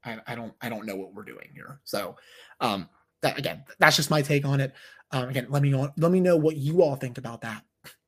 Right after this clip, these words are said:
um, in the comments down below, or of course you can also send me, um, a D M as well. Now, coming up in the next segment, actually, no, before we get to the next segment, uh, shout out Casey DeSmith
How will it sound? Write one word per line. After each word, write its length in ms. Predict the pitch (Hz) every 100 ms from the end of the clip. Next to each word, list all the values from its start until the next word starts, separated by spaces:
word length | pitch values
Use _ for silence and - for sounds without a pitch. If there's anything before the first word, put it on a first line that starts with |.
| _ _ _ _ _ - -
um, 180 | 151 120
in 80 | 131
the 80 | 127
comments 420 | - 135 123 127
down 160 | 123 117
below, 380 | 131 143 135 135 - -
or 200 | 196 135
of 60 | 131
course 180 | 135 -
you 80 |
can 100 | 139
also 220 | 127 120 120
send 260 | - 113
me, 200 | 113 107 - - - -
um, 200 | 120 110 107
a 100 | 113
D 240 | 110 113
M 160 | 113 101
as 220 | 95 -
well. 260 | 107 85 - - - _ - - _
Now, 160 | - -
coming 300 | - 233 196
up 160 | 220 220
in 180 | 196 196
the 80 | 180
next 580 | 160 170 170 - -
segment, 420 | - - 156 156 226
actually, 180 | 226
no, 180 | 202 - - -
before 180 | 151 285
we 80 | 269
get 120 | 196
to 80 | -
the 60 |
next 220 | 151 - -
segment, 240 | - - _ _ _ _ _ _ _
uh, 220 | 160 135 -
shout 300 | - 226 233
out 200 | 220 -
Casey 440 | - 220 208 214
DeSmith 640 | 175 170 - 170 143 -